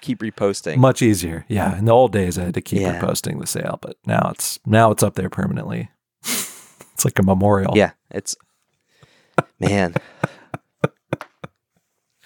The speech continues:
Speaker 1: Good. I'm glad. Hopefully they'll sell one day. I'm not gonna buy 'em. I mean, I like the guy, but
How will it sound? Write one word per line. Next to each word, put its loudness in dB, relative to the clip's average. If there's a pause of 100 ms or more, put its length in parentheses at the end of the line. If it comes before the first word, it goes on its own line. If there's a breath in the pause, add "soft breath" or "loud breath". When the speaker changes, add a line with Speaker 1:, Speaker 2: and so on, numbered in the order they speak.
(180)
Speaker 1:
Good. 4
I'm 2
glad. 4
Hopefully 2
they'll 0
sell 2
one -8
day. -2
I'm 2
not 0
gonna -6
buy 2
'em. -4
I -4
mean, -4
I -2
like 0
the -6
guy, -2
but -4